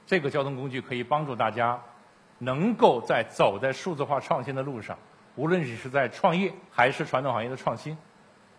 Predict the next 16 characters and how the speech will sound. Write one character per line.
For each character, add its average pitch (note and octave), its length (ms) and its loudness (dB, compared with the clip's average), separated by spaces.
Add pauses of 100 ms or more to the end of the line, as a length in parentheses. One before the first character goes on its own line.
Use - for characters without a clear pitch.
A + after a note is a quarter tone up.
(280)
能 A#2 160 -8
够 C3+ 80 -4
有 A2 200 -4
机 E3 240 -6
会 G#2 320 -4
去 - 180 -12
拿 G#2 220 -4
到 A#2 160 0
你 G2+ 180 -8
们 E2 180 -10
心 B2 300 -8
中 A#2 140 -8
的 G#2 60 -8
金 G2+ 160 -10
羊 G2 160 -6
毛。 E2+ 180 -12